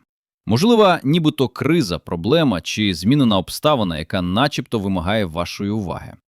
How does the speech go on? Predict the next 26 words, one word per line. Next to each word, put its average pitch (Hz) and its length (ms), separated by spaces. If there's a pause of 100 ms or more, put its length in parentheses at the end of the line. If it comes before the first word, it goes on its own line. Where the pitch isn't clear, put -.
(140)
Але 156 180
знову 151 320
ж - 100
таки, - 360
справжня 90 640
криза 117 460 (100)
не 104 300
потребує 87 760
аудиторії. 78 680 (340)
Якщо - 300
їхня 196 340
мета — 151 480
отримати 131 500
підтримку, 185 600
вони 107 420
звернуться 120 540
безпосередньо. 104 800 (180)
Якщо 82 320
їхня 95 300
мета — 87 420
повернути 92 460
вашу 85 380
увагу, 139 420 (200)
вони 80 420
створять 82 500
сцену. - 460